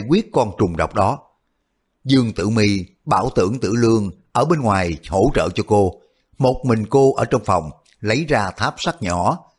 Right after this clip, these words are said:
gương, kim châm, bắt đầu nhen nhóm lên minh hỏa.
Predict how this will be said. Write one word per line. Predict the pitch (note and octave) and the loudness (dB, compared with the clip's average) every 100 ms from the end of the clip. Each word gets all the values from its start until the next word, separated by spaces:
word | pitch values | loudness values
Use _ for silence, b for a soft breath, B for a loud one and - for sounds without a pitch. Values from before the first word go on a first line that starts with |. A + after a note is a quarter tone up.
| _ | _
gương, | B2 C3 B2+ G#2+ - _ | 0 4 4 2 -8 _
kim | B2 G#2 | 0 0
châm, | A#2+ G#2+ F#2+ b b b _ | 0 -2 -4 b b b _
bắt | G#3+ G#3+ | -2 0
đầu | A2+ F2 D#2+ | 0 -2 0
nhen | A2+ G2+ | -2 2
nhóm | A2 D#3 | 0 2
lên | B2 G2+ F2 | 2 0 -2
minh | G#2+ | -2
hỏa. | F#2 D#2+ E2 | 0 0 -2